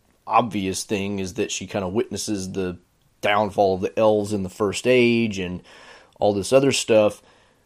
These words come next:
but that doesn't necessarily seem to completely turn her off of the idea of ruling a realm of her own, although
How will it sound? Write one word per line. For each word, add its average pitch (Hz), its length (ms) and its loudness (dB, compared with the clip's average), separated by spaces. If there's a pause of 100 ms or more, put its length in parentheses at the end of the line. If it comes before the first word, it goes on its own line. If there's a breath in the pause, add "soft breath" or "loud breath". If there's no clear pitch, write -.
(460 soft breath)
but 117 280 0
that 123 340 2
doesn't 156 420 4
necessarily 123 680 0
seem 117 360 -2
to 107 80 -2
completely 123 1300 -2 (460)
turn 127 300 -2
her 113 220 0
off 107 300 2
of 98 140 -2
the 101 180 0
idea 98 380 0
of 95 160 -4
ruling 107 320 0
a 98 80 -4
realm 95 360 -2
of 87 120 -8
her 90 240 -10
own, 101 580 0 (600 soft breath)
although 113 560 2